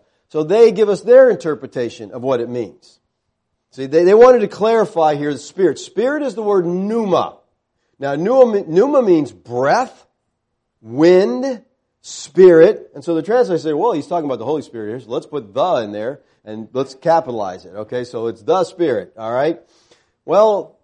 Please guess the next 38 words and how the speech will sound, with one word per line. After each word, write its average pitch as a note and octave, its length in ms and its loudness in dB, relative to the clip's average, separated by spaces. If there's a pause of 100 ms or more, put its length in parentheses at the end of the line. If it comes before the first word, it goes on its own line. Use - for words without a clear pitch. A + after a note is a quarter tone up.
(120)
I E3+ 120 -2
think E3+ 240 -4
that's E3 180 0
probably F3 480 0
good. E3 400 2
I F#3 100 2
think E3 220 -4
that's D#3+ 180 -2
what D3 140 -4
it C3+ 100 -6
does F3 280 2
mean, C#3 320 -4
but D#3 180 -2
if C#3 200 -8
he'd D3+ 160 0
have C#3 80 -6
just C#3+ 200 -8
left D#3 260 0
it D3 120 -10
the C#3+ 60 -8
way C#3 140 -2
it C3 100 -6
was, D#3 280 -2
it D3 80 -8
helps E3 320 -2
us D#3 140 -10
see G#3 260 -12
things C#3+ 240 -8
better C3+ 480 -4 (220)
if A#2+ 160 -14
the, C3 180 -6
in C#3+ 180 -4
the C#3 80 -2
original C3+ 460 -4
language C#3 380 -6
of A2+ 80 -10
this G#2+ 180 -16
text. - 540 -6